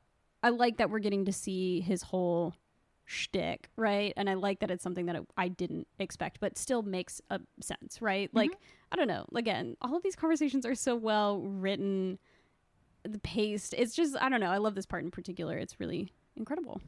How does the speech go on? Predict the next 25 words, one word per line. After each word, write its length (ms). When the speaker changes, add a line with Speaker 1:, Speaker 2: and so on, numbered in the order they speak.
Speaker 2:
Um, 520
then 160
we 100
have 140
a 100
really 260
good, 440
uh, 400
conversation, 760
or 80
the 100
continue 500
part 220
of 60
this 120
conversation 640
Speaker 1:
Yeah. 180
Speaker 2:
where 280
Crosshair 340
continues 440
his 160
bid 320
for 80
the 120
Empire, 460